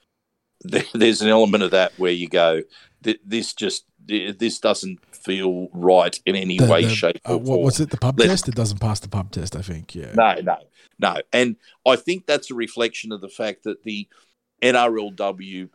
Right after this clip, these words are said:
Speaker 1: only plays each other, the teams play each
Speaker 2: Yeah.
Speaker 1: other once.
Speaker 2: Just
Speaker 1: You
Speaker 2: it,
Speaker 1: need,
Speaker 2: it
Speaker 1: if
Speaker 2: leaves
Speaker 1: you've got
Speaker 2: the
Speaker 1: six teams, if you've got six teams in a competition, you need to play two rounds
Speaker 2: Yeah.
Speaker 1: to,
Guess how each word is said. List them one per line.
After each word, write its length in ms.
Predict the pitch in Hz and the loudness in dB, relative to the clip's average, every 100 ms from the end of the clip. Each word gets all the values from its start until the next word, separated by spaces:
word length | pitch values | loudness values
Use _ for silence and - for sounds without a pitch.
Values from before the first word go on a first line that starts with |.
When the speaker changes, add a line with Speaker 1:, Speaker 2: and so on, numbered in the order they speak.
| _ | _
Speaker 1:
only 380 | 104 104 101 98 | -6 -4 -6 -12
plays 720 | 90 - 95 87 87 87 - - _ _ _ - | -12 -2 2 2 -2 -6 -10 -12 _ _ _ -6
each 260 | 101 101 - | -4 -4 -2
other, 320 | 104 90 90 - | 0 0 -2 -4
the 220 | 98 95 | -2 -2
teams 320 | - 113 101 | 2 0 0
play 200 | - 95 | 0 2
each 120 | 90 | 2
Speaker 2:
Yeah. 80 | 117 | 2
Speaker 1:
other 120 | 90 | 2
once. 600 | 85 87 87 - - - - | 2 2 0 0 -12 -12 -10
Speaker 2:
Just 140 | - 95 | -6 -2
Speaker 1:
You 80 | 98 | 0
Speaker 2:
it, 80 | |
Speaker 1:
need, 240 | 101 107 110 | 2 2 4
Speaker 2:
it 20 | |
Speaker 1:
if 60 | 123 | 4
Speaker 2:
leaves 80 | |
Speaker 1:
you've 160 | 120 98 | 4 4
got 160 | 120 104 | 4 4
Speaker 2:
the 60 | |
Speaker 1:
six 360 | 95 95 - - | 0 -8 -8 -4
teams, 600 | 107 104 95 95 98 - _ _ _ | 0 2 0 -4 -8 -12 _ _ _
if 100 | - | -4
you've 140 | 101 110 | 0 4
got 180 | 117 - | 4 4
six 300 | - - - | -2 -2 0
teams 380 | 123 113 104 | 2 2 0
in 80 | 104 | -2
a 60 | 95 | -4
competition, 840 | - 95 - - 101 - 80 87 - _ _ _ _ _ - | -6 -8 -8 -6 -4 -4 -6 -12 -14 _ _ _ _ _ -12
you 240 | 98 104 | 0 2
need 300 | 101 104 104 | 4 4 2
to 80 | 95 | -4
play 320 | - 98 87 | 2 4 4
two 280 | - 98 90 | 0 2 4
rounds 480 | 85 82 80 82 - | 4 2 0 -2 -4
Speaker 2:
Yeah. 80 | 87 | 0
Speaker 1:
to, 220 | 82 | -2